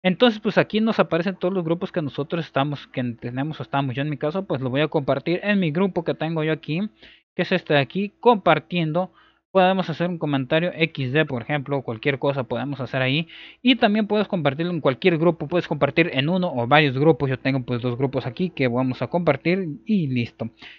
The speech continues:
¿Ya se ha compartido? Dirá, "Sí, ya se ha compartido", simplemente cierra sesión y listo, ya se ha compartido. ¿Es como me doy cuenta que se ha compartido? Ah, pues ahorita, mira.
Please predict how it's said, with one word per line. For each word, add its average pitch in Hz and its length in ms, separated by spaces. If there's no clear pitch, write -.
¿Ya 214 60
se 262 80
ha 247 40
compartido? 202 380
Dirá, 185 220
"Sí, 277 180
ya 196 100
se 151 120
ha - 20
compartido", 156 400
simplemente 127 480
cierra 151 300
sesión 175 360
y 180 120
listo, 143 320
ya 123 100
se 135 80
ha 123 60
compartido. 120 560
¿Es - 100
como 143 200
me 143 100
doy 143 100
cuenta 147 240
que - 80
se 156 60
ha 143 60
compartido? 160 460
Ah, 131 200
pues 127 160
ahorita, 120 280
mira. 107 260